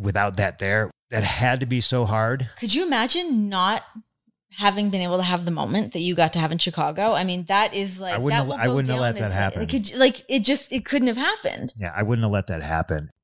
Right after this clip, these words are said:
Speaker 1: And then there's a series of happy accidents that was just like, "Oh, I'm glad we waited. I'm glad it happened this
Speaker 2: Yeah.
Speaker 1: way." And timing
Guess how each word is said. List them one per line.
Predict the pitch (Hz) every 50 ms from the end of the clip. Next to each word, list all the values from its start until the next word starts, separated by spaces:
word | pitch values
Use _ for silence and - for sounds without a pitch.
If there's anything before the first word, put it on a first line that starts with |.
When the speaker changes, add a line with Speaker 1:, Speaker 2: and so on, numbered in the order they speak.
| _ _ -
Speaker 1:
And | 107 110 107 107
then | 107 107 107 101 98 101 95 85 - _ _ _ _ _ _ _ _
there's | 110 131 131 123 110
a | 117
series | 135 - - 127 131 - 123 107
of | 110
happy | 92 110 110 110 110 101 101
accidents | 107 123 135 - - 101 95 92 92 - -
that | 107 90
was | 104 95
just | 92 -
like, | - 117 - 143
"Oh, | 151 147 117 - -
I'm | 113 107
glad | 98 117 117 117 113
we | 113 110
waited. | 107 113 117 110 90 82 85
I'm | 90 98
glad | 98 101 98 104 101
it |
happened | 92 101 98 98 - 101 98
this | 101 101
Speaker 2:
Yeah. | 170 160 104
Speaker 1:
way." | 92 92 92
And | 95 95 90
timing | - - - - - 127 135 131 127 120 110 107 95 87 87 85 82 80